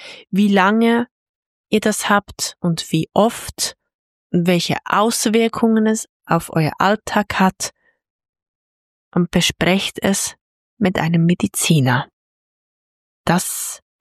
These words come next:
ist fast das letzte Wort dieser Folge. Denn wie ihr wisst, kommt am Ende jeder Folge ein kleiner Spruch von mir.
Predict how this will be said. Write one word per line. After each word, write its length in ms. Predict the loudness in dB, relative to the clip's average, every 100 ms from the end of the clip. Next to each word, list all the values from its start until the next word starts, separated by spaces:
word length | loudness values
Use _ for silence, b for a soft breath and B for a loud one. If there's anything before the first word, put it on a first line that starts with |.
| _ _ _ _
ist 340 | -2 0 -2 -12
fast 640 | -12 -4 -2 -2 -6 -10 -12 -4
das 220 | -2 0
letzte 640 | 0 0 -6 -2 0 2
Wort 540 | 2 2 2 -4 -10 -10 _ -10
dieser 260 | -6 -2 -2
Folge. 600 | 0 0 0 -4 -8 -10 _ _ _ _ _ _ _ _ _ _ B B B B B -2
Denn 180 | 0 2
wie 140 | 2
ihr 260 | 2 0 2
wisst, 760 | 0 0 -8 -12 -14 -14 -18 -10
kommt 380 | -2 -2 -2 -2
am 220 | -2 -2
Ende 380 | -2 0 2 2
jeder 580 | 0 0 0 2 2 0
Folge 600 | -2 0 2 2 0 0 B B B B B
ein 160 | -2
kleiner 440 | 0 0 2 2 0
Spruch 720 | -4 -8 0 0 0 -4 -8
von 380 | -4 0 2 4
mir. 400 | 4 4 2